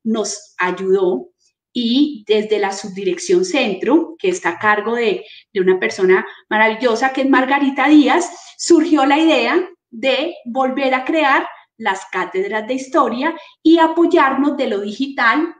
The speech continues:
apoyarnos de las nuevas tecnologías y volverlas a traer. Y sacar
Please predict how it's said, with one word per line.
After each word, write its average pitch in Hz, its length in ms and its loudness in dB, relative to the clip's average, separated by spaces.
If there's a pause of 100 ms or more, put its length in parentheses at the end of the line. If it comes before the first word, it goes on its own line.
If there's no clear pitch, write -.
(120)
apoyarnos 202 640 -8
de 247 80 -6
las 214 160 -8
nuevas 214 340 -6
tecnologías 277 840 2 (260)
y 294 140 6
volverlas 208 720 -2
a 196 80 -10
traer. 170 240 -8 (640)
Y 330 240 8
sacar 277 800 0